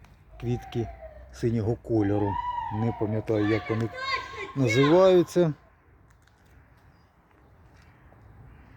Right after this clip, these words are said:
Ще посадив тут чотири кущі троянд. Але поки вони там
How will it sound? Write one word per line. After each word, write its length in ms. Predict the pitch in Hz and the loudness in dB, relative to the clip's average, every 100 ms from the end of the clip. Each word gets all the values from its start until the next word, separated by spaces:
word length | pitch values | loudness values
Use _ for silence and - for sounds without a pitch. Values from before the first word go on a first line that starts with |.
| - - - - - - - 906 - - - - - | -20 -20 -20 -20 -20 -20 -20 -16 -14 -10 -10 -8 -4
Ще 360 | 233 240 208 170 | 2 6 6 6
посадив 560 | - 180 170 143 170 160 | 4 6 6 6 6 4
тут 300 | - 165 170 - - - - - | 0 2 2 0 -2 -2 -2 -4
чотири 760 | - 147 - 170 175 170 165 151 - | 0 0 4 8 8 8 4 0 -2
кущі 380 | 139 123 - 156 | 0 0 2 0
троянд. 640 | - 151 143 110 98 95 - - - - - - - - - - - - - - | 4 2 4 2 0 -2 -8 -16 -20 -20 -20 -20 -20 -20 -20 -20 -20 -20 -20 -10
Але 480 | - 135 143 147 139 117 | 2 6 8 8 6 2
поки 280 | 156 131 - | 2 2 2
вони 300 | 123 127 123 | 4 6 6
там 440 | - 120 110 107 | 4 0 2 0